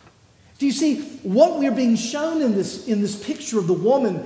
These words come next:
who gives everything that she has out of her poverty is a picture of our Savior. We're seeing a picture of the gospel enacted in this woman's life. Now, the question comes, in light of that, if you're a believer in the Lord Jesus Christ,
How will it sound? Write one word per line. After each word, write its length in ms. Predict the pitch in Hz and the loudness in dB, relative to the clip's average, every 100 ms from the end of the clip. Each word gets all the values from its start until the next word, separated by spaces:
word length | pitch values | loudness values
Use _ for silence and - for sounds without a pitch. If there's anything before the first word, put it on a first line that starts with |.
| - - | -12 -4
who 120 | 226 | -2
gives 300 | 208 220 - | 2 0 0
everything 600 | 254 285 320 302 - 240 | 4 4 4 -2 -2 -2
that 120 | 214 214 | -2 -2
she 180 | 214 | -4
has 200 | 214 208 | -2 0
out 140 | 202 180 | 2 0
of 100 | 180 | 0
her 60 | |
poverty 360 | 185 220 208 180 | -2 -2 0 -2
is 120 | 156 | -2
a 20 | |
picture 420 | 170 220 - 190 175 | -4 -8 -8 -6 -6
of 100 | 143 | -6
our 100 | 131 | -10
Savior. 500 | - 135 127 - 123 - _ _ _ _ _ _ _ _ _ _ _ _ _ _ 196 | -12 -12 -12 -16 -20 -20 _ _ _ _ _ _ _ _ _ _ _ _ _ _ -6
We're 120 | 214 | -4
seeing 200 | 254 233 | 0 0
a 40 | |
picture 420 | - - 254 - 190 | 0 -4 -8 -6 -6
of 80 | |
the 60 | 165 | -6
gospel 580 | 139 170 185 - 180 170 | -6 -6 -6 -8 -10 -8
enacted 600 | 170 160 170 180 - 156 123 - - _ _ _ _ _ _ _ _ _ _ _ _ - | -8 -6 -8 -10 -12 -14 -14 -20 -20 _ _ _ _ _ _ _ _ _ _ _ _ -8
in 160 | 165 165 | -4 -2
this 200 | 185 175 | -4 -4
woman's 380 | 170 156 131 | -6 -6 -8
life. 400 | 147 170 156 131 | -4 -2 -2 -4
Now, 280 | 156 151 175 185 | -10 -10 -10 -8
the 140 | 160 | -10
question 680 | - 254 277 - 185 143 127 | -8 -8 -6 -8 -10 -12 -12
comes, 720 | 156 143 156 185 - - - _ - - | -14 -12 -10 -10 -14 -18 -20 _ -20 -10
in 220 | 208 175 | -6 -4
light 420 | 208 254 330 320 - | -4 -2 -2 -2 -6
of 180 | 165 135 | -10 -8
that, 220 | 151 139 | -10 -8
if 160 | 139 190 | -8 -4
you're 120 | 175 | -4
a 40 | |
believer 420 | 156 160 165 139 | -4 -4 -4 -4
in 80 | 147 | -8
the 80 | 139 | -10
Lord 260 | 135 139 123 | -8 -10 -12
Jesus 360 | 127 117 123 | -16 -16 -18
Christ, 560 | - 135 123 120 - | -16 -14 -14 -16 -18